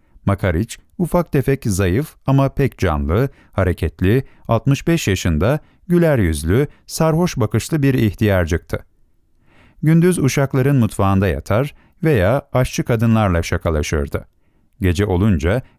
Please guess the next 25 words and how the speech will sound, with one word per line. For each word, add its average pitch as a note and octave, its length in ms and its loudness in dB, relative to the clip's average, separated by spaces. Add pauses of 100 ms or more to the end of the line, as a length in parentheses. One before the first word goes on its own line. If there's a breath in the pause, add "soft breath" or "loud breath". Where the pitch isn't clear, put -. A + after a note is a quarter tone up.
geniş C3 300 0
kaputunu B2 460 -2
giyip A2 400 0
konağın A2+ 380 2
etrafında G2 600 0
gezer, G#2 480 -2 (280)
sopasıyla D3 720 0
bir F3 100 -2
takım A#2+ 320 0
sesler A2 440 0
çıkarırdı. D2+ 580 -2 (580)
Peşi G#3+ 220 0
sıra A2 400 0
başları G#2+ 420 0
önlerinde E2 680 0 (240)
ihtiyar B2 460 0
Kaştanka B2+ 580 0
ile B2 220 0
Viyun A2+ 300 4
gelirlerdi. D2+ 640 0 (580)
Viyun'un C3+ 420 4
tüyleri G2+ 420 2
siyah, E2+ 440 -2 (200)
vücudu G2 400 2
uzundu. A2 520 0